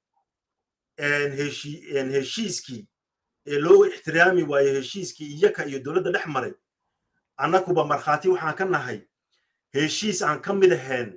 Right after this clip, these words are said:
ururkii U S N oo nooga baxay. Marka mas-uuliyadda waxaan saarana xaaladdan cakiran ee Djibouti, siday u dhan tahay dowladda Djibouti baan saarana. Waa Raad waxaa sidaa tiri.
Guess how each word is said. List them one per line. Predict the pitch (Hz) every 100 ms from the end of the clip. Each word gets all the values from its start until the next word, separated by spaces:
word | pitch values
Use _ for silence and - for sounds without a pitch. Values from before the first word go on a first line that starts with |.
| - -
ururkii | 190 170 - - 170 160 185
U | 202
S | 156 196
N | 175 120 _ _ _ _ _ _ _ _ _ _
oo | 160 156 147
nooga | 139 139 139 156 175
baxay. | 143 - 139 143 143 _
Marka | 139 - 156 151 135 - _ _ -
mas-uuliyadda | 135 170 156 185 165
waxaan | 175 151 139
saarana | - 165 160 147 151 - _ _ _ - -
xaaladdan | 131 139 160 139 143 -
cakiran | 120 - 165 147 135
ee | 117
Djibouti, | 123 139 185 185 185 - _ _ _ _ _ _ _ _ _ _ _
siday | - 190 180 185
u | 220
dhan | 202 185
tahay | 175 160 185
dowladda | 127 135 160 170
Djibouti | 120 110 101 104 139
baan | 113
saarana. | - 123 98 90 120
Waa | 127
Raad | 139 160 135
waxaa | 117
sidaa | 120 101 -
tiri. | _